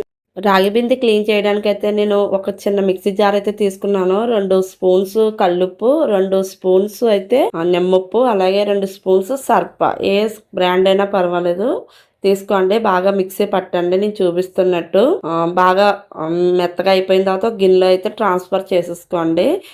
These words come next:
ఇంకా లాస్ట్ అడిగితే వాటర్ తోటి క్లీన్ చేసి అందులో వేసేసాను. నురగ వస్తుందండి, కొంచెం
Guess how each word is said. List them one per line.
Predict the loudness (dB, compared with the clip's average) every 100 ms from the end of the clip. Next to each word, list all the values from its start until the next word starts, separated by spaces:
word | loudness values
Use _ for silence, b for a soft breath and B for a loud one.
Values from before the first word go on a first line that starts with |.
| B
ఇంకా | -4 0
లాస్ట్ | 2 0 0 0
అడిగితే | 0 0 -2
వాటర్ | 2 2 2 -2 0
తోటి | 0 -2
క్లీన్ | -4 0 2 2
చేసి | 0 0
అందులో | -2 0
వేసేసాను. | 2 2 0 -6 -4 -2 -2 -2 0
నురగ | 0 2 2 0
వస్తుందండి, | -2 -2 0 0 -2
కొంచెం | -4 -4